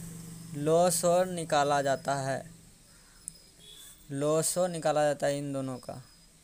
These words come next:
दोनों के हरों का लॉसो। दोनों जो हर है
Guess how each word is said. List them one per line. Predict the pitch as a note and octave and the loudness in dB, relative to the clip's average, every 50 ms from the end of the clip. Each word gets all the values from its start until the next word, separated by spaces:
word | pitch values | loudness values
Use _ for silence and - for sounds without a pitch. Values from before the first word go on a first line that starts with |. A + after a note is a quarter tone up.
| _ - | _ -12
दोनों | C#3 C3 C#3 C#3 C#3+ D3 D#3 D#3 | -6 -4 -4 -2 -2 -4 -4 -6
के | D3 D#3+ D#3 D3+ | -4 -2 0 0
हरों | C#3 C3+ C3 C3+ C#3+ D3 C3+ | 0 0 -2 -2 -2 -2 -4
का | - - D#3+ D#3+ | -2 -2 -2 -2
लॉसो। | D3 C#3 C#3 C#3 C3+ C3 - - - - E3+ - - - - - - - - _ - | -2 0 0 0 0 0 -2 -6 -10 -12 -14 -16 -20 -20 -20 -20 -20 -20 -20 _ -8
दोनों | C#3 C3+ C#3 C#3+ C#3+ | -6 -6 -4 -4 -4
जो | C#3+ D3 D3 C#3 | -2 -2 -2 -2
हर | C3 C#3 C#3+ D3+ D3 | 0 0 0 2 0
है | C#3 C#3+ C#3+ D#3+ G3 - - | 0 0 0 0 0 0 -4